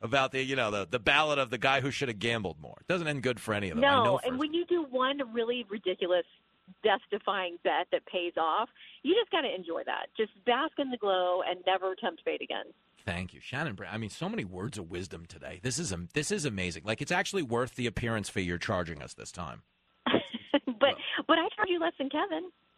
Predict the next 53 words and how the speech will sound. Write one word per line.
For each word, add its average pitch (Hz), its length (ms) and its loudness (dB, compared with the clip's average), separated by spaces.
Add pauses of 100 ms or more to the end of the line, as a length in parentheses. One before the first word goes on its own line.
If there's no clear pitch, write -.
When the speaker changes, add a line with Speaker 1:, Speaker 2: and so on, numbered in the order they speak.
(120)
Speaker 1:
<laughs> - 1080 2
That's - 240 -2
true. 107 240 -4
I, 107 160 -2 (360)
that's, 147 220 -4
that's 123 200 -4
true. 101 160 -4
You 98 80 -2
give 113 140 -4
us 113 80 -8
the 110 80 -4
home 104 200 -2
team 95 180 -4
discount. 90 460 -2 (220)
Um, 151 300 4
one 247 120 4
other 240 160 2
political 104 440 -2
question, 90 520 -8
'cause 117 100 -4
it's 120 100 -8
been 127 140 -4
on 135 140 -2
my 113 120 -2
mind, 80 280 -10 (140)
okay? 98 420 0 (320)
When 131 120 -2
it 135 80 -8
comes 202 240 0
to 165 100 -2
scotus 143 580 0
and 104 160 -2
the, 87 300 -4
you 101 80 -8
know, 80 180 -8
lack 123 260 4
of 127 60 -2
a 110 60 -2
uniform 110 420 -4
standard 107 500 0
as, 95 220 -4
as 107 160 -2
it 101 80 -10
pertains 104 380 -6
to 110 80 -10
condemning 104 600 -2
violence 98 520 -2
against 76 320 -16
justices, 104 640 -4
obviously 90 320 -8
with 95 120 -10
this 95 140 -14
horrific 101 400 -10